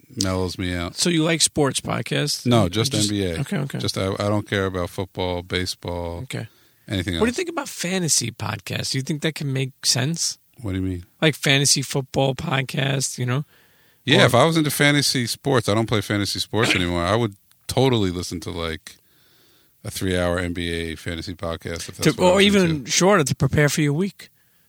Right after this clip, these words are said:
Speaker 2: Think
Speaker 1: Yeah.
Speaker 2: about that. I never thought about that. A fantasy football.
Speaker 1: I'm sure there's gotta be.
Speaker 2: Yeah,
Speaker 1: I,
Speaker 2: there's sure.
Speaker 1: I gotta, I mean, it's not my thing, but I gotta believe that, uh, just E S P N alone probably has, like,
Speaker 2: I'm sure.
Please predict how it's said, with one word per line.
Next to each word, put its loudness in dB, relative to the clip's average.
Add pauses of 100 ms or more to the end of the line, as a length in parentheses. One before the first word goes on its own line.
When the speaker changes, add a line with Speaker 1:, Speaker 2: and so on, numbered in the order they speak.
(140)
Speaker 2:
Think 4
Speaker 1:
Yeah. 2
Speaker 2:
about 6
that. 2
I 2
never 0
thought 2
about -4
that. -8
A -16
fantasy 0
football. 0
Speaker 1:
I'm 6
sure 4
there's 0
gotta 4
be. 0
Speaker 2:
Yeah, 6
Speaker 1:
I, 8
Speaker 2:
there's 8
sure. 4 (280)
Speaker 1:
I 4
gotta, 8 (160)
I 4
mean, 6 (180)
it's -6
not 4
my 4
thing, 0
but 4
I 4
gotta 4
believe 0
that, 0 (1200)
uh, -2
just 0
E 0
S 0
P -4
N -2
alone -4
probably -8
has, -8
like, -4
Speaker 2:
I'm 2
sure. 2